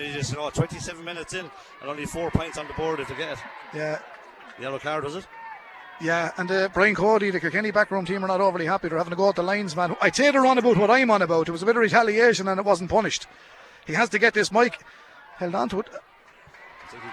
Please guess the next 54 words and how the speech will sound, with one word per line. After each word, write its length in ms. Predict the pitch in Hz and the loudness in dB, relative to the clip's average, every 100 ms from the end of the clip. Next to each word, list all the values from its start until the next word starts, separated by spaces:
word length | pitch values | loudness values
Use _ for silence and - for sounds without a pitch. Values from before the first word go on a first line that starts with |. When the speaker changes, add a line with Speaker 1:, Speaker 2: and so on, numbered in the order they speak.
| 131 | -10
Speaker 1:
got 160 | 131 | -8
it, 100 | 127 | -6
yeah. 100 | 156 - - - - - | -6 -8 -12 -14 -12 -6
Speaker 2:
I 40 | |
think 120 | 170 202 | -4 -2
he's 100 | 170 | 2
got 200 | 196 170 | 2 0
it, 80 | 131 - - | -6 -6 -2
yeah. 100 | 202 - - - - - - - - | 0 -2 -14 -14 -14 -14 -14 -12 -6
The 60 | |
man 160 | 170 214 | 0 0
that 100 | 208 | 2
takes 240 | 208 220 | 2 2
the 100 | - | 2
frees 400 | 220 240 240 233 | 4 6 6 4
is 220 | 226 240 170 | 4 2 4
Donal 380 | 240 247 240 | 6 6 6
Burke. 240 | 226 233 226 - - - | 6 6 6 0 -10 -6
Speaker 1:
Yeah. 60 | |
Speaker 2:
He 40 | 139 | -2
sends 320 | 131 262 262 | 2 2 4
this 180 | 277 233 | 4 4
one 140 | 254 | 4
in. 240 | 262 262 254 - - | 6 4 2 -6 -6
It's 120 | 202 | -2
a 60 | |
long 200 | 202 285 | 0 2
time 160 | 240 254 | 2 2
since 180 | 226 208 | 0 -2
they 60 | |
got 180 | 220 262 | 4 4
one, 120 | 240 | 4
but 80 | 240 | 4
it's 80 | 196 | 4
Speaker 1:
It 40 | - | 6
Speaker 2:
still 100 | 302 | 4
a 20 | |
Speaker 1:
is. 80 | - | 4
Speaker 2:
three-point 480 | 285 269 254 262 | 2 4 4 4
game 300 | 240 285 294 | 4 4 6
now. 180 | 226 269 | 6 4
Kilkenny 480 | - 220 175 311 285 | 4 -2 0 2 4
seven 320 | - 269 262 | 4 4 2
points, 280 | 226 262 226 | 2 2 4
Dublin 360 | 294 330 269 233 | 4 4 2 0
four. 420 | - 247 254 233 | 2 6 6 6
Speaker 1:
Yeah, 280 | 196 190 185 | 4 4 2
they're 100 | 214 | 2
not, 220 | 247 - 196 202 | 0 0 -4 -6
like, 180 | 190 | -6
it's, 220 | 170 - - | -8 -14 -10
it's 240 | 151 - - | -10 -8 -12
still 240 | - 151 | -8 -6
a 140 | 135 | -6